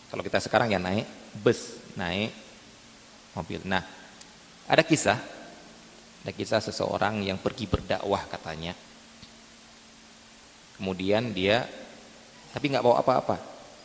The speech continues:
Dia berprinsip bahwasanya dalam dakwah itu walaupun nggak bawa apa-apa ditolong oleh Allah. Kemudian dia naik bus.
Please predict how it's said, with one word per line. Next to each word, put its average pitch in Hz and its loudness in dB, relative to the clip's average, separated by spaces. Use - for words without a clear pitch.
Dia 110 -2
berprinsip 110 -4
bahwasanya 104 -2
dalam 95 -2
dakwah 101 2
itu 117 -2
walaupun 98 2
nggak 98 0
bawa 95 2
apa-apa 98 0
ditolong 104 -2
oleh 95 -4
Allah. 87 -6
Kemudian 110 2
dia 120 4
naik 101 0
bus. 147 2